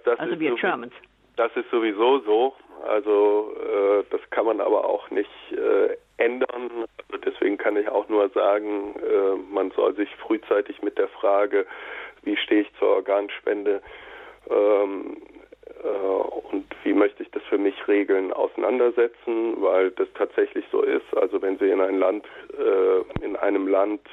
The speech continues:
Speaker 1: schwer verunglücken, ähm, das die Widerspruchsregelung eingeführt haben, hat und, äh, Sie haben nichts erklärt und haben keinen Organspenderausweis, in dem zum Beispiel ja auch angekreuzt werden kann, ich bin kein Organspender,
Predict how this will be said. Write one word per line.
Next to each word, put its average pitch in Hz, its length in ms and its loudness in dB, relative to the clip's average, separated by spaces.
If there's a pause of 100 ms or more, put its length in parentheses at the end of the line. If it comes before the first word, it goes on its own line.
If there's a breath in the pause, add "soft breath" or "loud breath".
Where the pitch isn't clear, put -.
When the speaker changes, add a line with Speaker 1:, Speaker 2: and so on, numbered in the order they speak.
(200)
Speaker 1:
schwer 104 200 2
verunglücken, 110 920 -2 (640 loud breath)
ähm, 98 760 0 (200)
das 101 240 -2
die 98 100 -8
Widerspruchsregelung 92 960 -2
eingeführt 127 600 -2
haben, 95 360 -6 (520)
hat - 260 -4 (500)
und, 95 360 -6 (200)
äh, 92 460 4 (1120 loud breath)
Sie 104 160 4
haben 113 400 -2
nichts - 280 -4
erklärt 101 680 0 (360)
und 101 160 -12
haben 95 200 -4
keinen 95 260 -2
Organspenderausweis, 98 1500 0
in 92 140 -8
dem 92 280 -6
zum 95 120 -4
Beispiel 92 520 0
ja 92 120 2
auch 98 260 -2
angekreuzt 95 600 -4
werden 95 240 0
kann, 92 220 -4
ich - 140 -14
bin - 120 -8
kein 120 260 -2
Organspender, 107 800 -4